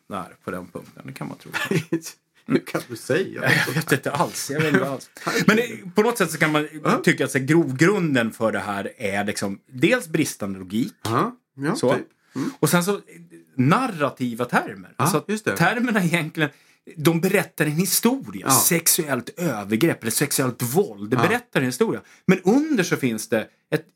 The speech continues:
Speaker 1: oerhört diffust begrepp.
Speaker 2: Ja.
Speaker 1: Som är svårt att liksom, vad betyder det här? För
Speaker 2: Mm.
Speaker 1: är det allt det här, då betyder det nästan ingenting.
Speaker 2: Mm, mm. Ja, visst.
Speaker 1: Liksom.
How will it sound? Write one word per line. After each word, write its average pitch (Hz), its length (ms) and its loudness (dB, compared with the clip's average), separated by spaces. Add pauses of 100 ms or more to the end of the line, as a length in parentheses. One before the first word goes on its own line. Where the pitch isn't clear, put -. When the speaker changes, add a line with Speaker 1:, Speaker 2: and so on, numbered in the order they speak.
(140)
Speaker 1:
oerhört 196 720 0
diffust - 440 -6
begrepp. 87 260 -12
Speaker 2:
Ja. 120 200 -2 (320)
Speaker 1:
Som 160 120 4
är 160 40 4
svårt 147 340 2
att 135 60 2
liksom, 117 440 -2
vad 151 260 0
betyder 185 460 -2
det 98 40 -8
här? 98 80 -8
För 131 100 0
Speaker 2:
Mm. 139 160 4
Speaker 1:
är 135 100 4
det 139 100 -2
allt 262 420 0
det 120 60 -4
här, 101 160 -4
då 113 80 -10
betyder 143 380 0
det 107 60 -4
nästan 98 380 -8
ingenting. 95 500 -8 (120)
Speaker 2:
Mm, 127 300 2
mm. 127 180 -2 (120)
Ja, 139 80 -6
visst. - 340 -2 (220)
Speaker 1:
Liksom. 139 260 2